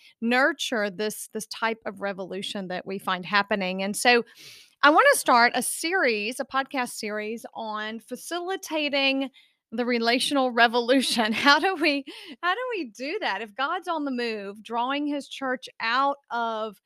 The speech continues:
the building-focused, pastor-led, program-driven, guilt-based, and duty-riven, ridden way of being church, then how do we facilitate gatherings that actually nurture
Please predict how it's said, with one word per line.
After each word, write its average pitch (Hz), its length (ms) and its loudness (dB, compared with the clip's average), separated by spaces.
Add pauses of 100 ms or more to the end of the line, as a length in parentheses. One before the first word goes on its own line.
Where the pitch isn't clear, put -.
(480)
the 247 60 -2
building-focused, 254 1160 0
pastor-led, 226 1120 -6
program-driven, 240 1400 -4 (180)
guilt-based, 247 840 0
and 202 240 -6
duty-riven, 240 840 -6 (140)
ridden 247 380 -4
way 233 260 -4
of 180 260 -10
being 214 280 -4
church, 214 500 -4
then 233 220 -2 (600)
how 330 220 0
do 415 200 -4
we 254 420 -6 (400)
facilitate 269 1300 -8
gatherings 294 840 -2
that 233 220 -8
actually 240 560 -8
nurture 226 880 -4